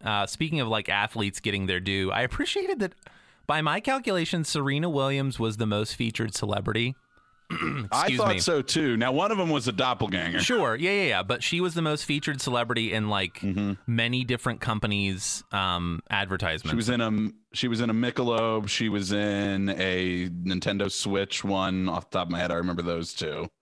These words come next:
Speaker 2: Speaking of beer, the, uh, I did like, not all of theirs, but the Anheuser-Busch, the Let's Grab a Beer one.
Speaker 1: Yeah.
Speaker 2: I like that one.
Speaker 1: That was nice. I thought, yeah,
Speaker 2: Yeah.
Speaker 1: it was, it was a nice sort of heartwarming. All right, Chops,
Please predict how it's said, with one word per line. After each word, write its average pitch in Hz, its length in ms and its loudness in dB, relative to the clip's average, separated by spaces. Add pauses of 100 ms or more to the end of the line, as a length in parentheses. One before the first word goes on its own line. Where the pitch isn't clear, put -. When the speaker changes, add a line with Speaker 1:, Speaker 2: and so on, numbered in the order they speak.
(400)
Speaker 2:
Speaking 180 580 0
of 98 160 -2
beer, 92 320 2
the, 104 280 0
uh, 98 320 2
I 120 100 2
did 156 240 -2
like, 143 320 0 (640)
not 160 220 2
all 160 240 4
of 98 100 -2
theirs, 87 240 0
but 101 140 0
the 123 140 2
Anheuser-Busch, 117 680 2
the 107 140 2
Let's 107 220 2
Grab 110 180 2
a 101 80 0
Beer 98 260 2
one. 104 400 0
Speaker 1:
Yeah. 190 200 2
Speaker 2:
I 160 40 4
like 170 200 2
that 92 220 0
one. 90 220 0
Speaker 1:
That 196 120 2
was 196 100 0
nice. 110 420 -2 (300)
I 147 140 0
thought, 165 220 0
yeah, 156 100 4
Speaker 2:
Yeah. 156 60 4
Speaker 1:
it 165 40 0
was, 165 160 -2
it 170 60 0
was 175 140 0
a 180 40 0
nice 143 240 0
sort 127 260 -2
of 110 140 -4
heartwarming. 117 760 0 (1000)
All 170 140 2
right, 113 260 0 (260)
Chops, - 580 -2